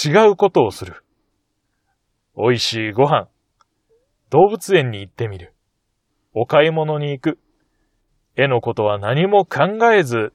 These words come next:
楽しんでみるのはどうでしょうか。まあ、絵を描くあなたなら分かっているはずです。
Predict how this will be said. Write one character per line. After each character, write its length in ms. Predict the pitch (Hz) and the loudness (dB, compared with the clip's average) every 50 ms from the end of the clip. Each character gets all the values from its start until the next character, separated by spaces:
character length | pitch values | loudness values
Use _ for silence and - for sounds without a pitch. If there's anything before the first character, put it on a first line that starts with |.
| _ - | _ -10
楽 240 | - - 131 139 143 | -6 -4 -2 -2 -2
し 160 | - - 156 | -4 -4 -4
ん 80 | 143 | -2
で 140 | 131 127 123 | 0 0 0
み 100 | 120 120 | 0 -2
る 140 | 113 117 120 | -4 -2 0
の 80 | 143 175 | 2 2
は 180 | 196 170 123 | 4 4 2
ど 160 | 107 113 107 | 0 -2 -6
う 40 | 101 | -6
で 100 | 92 87 | -6 -10
し 100 | - - | -10 -12
ょ 40 | 90 | -14
う 20 | |
か。 180 | - - - - _ _ _ _ _ _ _ _ _ _ _ _ _ _ _ _ _ _ _ _ _ _ _ _ _ _ _ _ _ _ _ _ _ _ _ _ - | -14 -16 -20 -20 _ _ _ _ _ _ _ _ _ _ _ _ _ _ _ _ _ _ _ _ _ _ _ _ _ _ _ _ _ _ _ _ _ _ _ _ -6
ま 120 | 120 127 | -2 -2
あ、 200 | 131 - - _ _ _ _ _ _ _ _ _ _ _ _ - | -2 -2 -4 _ _ _ _ _ _ _ _ _ _ _ _ 0
絵 160 | 120 151 196 | 4 6 8
を 160 | 208 196 170 | 8 6 6
描 180 | - - 147 131 | 4 0 -2 0
く 300 | - 139 131 123 113 113 | 0 0 2 2 4 4
あ 60 | 123 | 4
な 160 | 143 160 160 | 4 4 4
た 140 | - 170 147 | 4 2 2
な 100 | 135 120 | 2 2
ら 160 | 110 104 101 | 2 2 2
分 160 | 101 104 110 | 0 0 0
か 120 | - 160 156 | 0 0 -2
っ 40 | - | -2
て 160 | _ - 127 | _ -2 -2
い 80 | 120 | 0
る 100 | 120 127 | 0 0
は 140 | 120 - 123 | 0 0 -2
ず 140 | 113 117 139 | -4 -2 -2
で 100 | 131 120 | -2 -2
す。 260 | - - - - _ | -2 -4 -12 -18 _